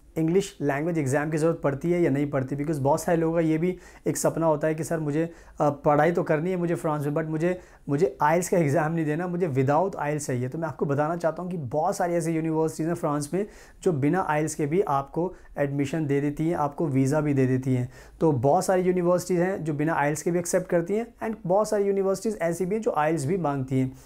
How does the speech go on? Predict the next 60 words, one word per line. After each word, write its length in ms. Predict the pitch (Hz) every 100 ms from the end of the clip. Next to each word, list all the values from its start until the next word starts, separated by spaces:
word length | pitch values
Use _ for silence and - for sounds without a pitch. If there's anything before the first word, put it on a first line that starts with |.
| - -
तो 60 | 175
डिपेंड 340 | 147 190 208
करता 200 | 196 175
है 60 | 208
किस 280 | 226 214 175
यूनिवर्सिटी 480 | 160 156 156 160
में 100 | 170 160
आप 100 | 135
जा 180 | 135
रहे 120 | 127 131
हो। 60 | - - -
अगर 160 | 151 170
for 180 | 170 175
example 420 | 151 156 156 160
आप 160 | 156 156
हमें 140 | 175
कॉन्टैक्ट 420 | 170 143 147 151
करोगे 320 | - 147 147
अपने 220 | 160 156 139
एडमिशन 360 | 135 135 156
के 80 | 151
लिए, 100 | 156
हमारे 260 | 139 147 175
through 200 | 175 147
कराओगे, 320 | 139 139 180 202 - - -
तो 60 |
हम 160 | 160 180
वही 200 | 156 180
यू-, 200 | 180 190 -
यूनिवर्सिटी 600 | 143 160 165 160 160 175
चूज़ 240 | - 151 147
करेंगे 260 | 147 147 151
आपके 240 | 143 143
लिए 160 | 151 185
जहाँ 200 | 143 135
पर 180 | 175
इंग्लिश 300 | - 139 143
की 80 | -
रिक्वायरमेंट 460 | 143 147 135 160 151
नहीं 180 | 131 127
है। 180 | 123 - - - -
तो 80 | -
हम 200 | 139 156
भी 80 | 185
आपका 380 | 156 - 180 220 - - 156
इंग्लिश 300 | 156 180 -
टॉट 200 | 160 160
प्रोग्राम 280 | 156 151
में 100 | 156
करा 200 | 151 143
सकते 280 | 135 143 196
हैं 140 | 214 165
and 120 | 139
without 400 | 139 180 202 143
ielts 260 | 143 147
भी 120 | 135 151
एडमिशन 340 | 135 139 143
करा 160 | 135 131
सकते 280 | 127 -
हैं। 140 | 135